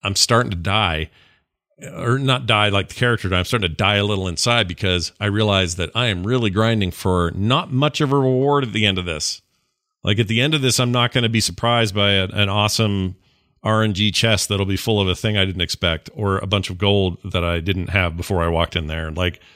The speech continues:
I know we keep talking about this. It's a little bit of a dead horse for some people, but I, I wanna get to that fun thing 'cause I wanna be having fun doing that.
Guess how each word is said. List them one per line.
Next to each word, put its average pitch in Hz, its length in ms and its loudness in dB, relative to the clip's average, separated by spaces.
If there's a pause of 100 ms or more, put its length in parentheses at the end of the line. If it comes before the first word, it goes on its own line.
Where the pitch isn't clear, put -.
(340)
I 104 100 -2
know 95 140 -2
we 127 140 2
keep 139 180 0
talking 139 300 0
about 135 220 2
this. 131 200 2
It's 101 120 -4
a 95 40 -2
little 98 220 0
bit 117 120 2
of 117 60 2
a 117 60 0
dead 117 180 0
horse 117 220 0
for 120 120 -6
some 120 220 -2
people, 113 460 -4 (1000)
but 101 200 2
I, 98 420 2 (880)
I 104 80 0
wanna 120 240 2
get 131 120 2
to 120 80 -4
that 101 140 2
fun 127 380 0
thing 92 320 0
'cause 101 140 -2
I 110 80 2
wanna 127 280 2
be 135 120 0
having 113 300 0
fun 143 500 -2
doing 87 300 -2
that. 78 280 -8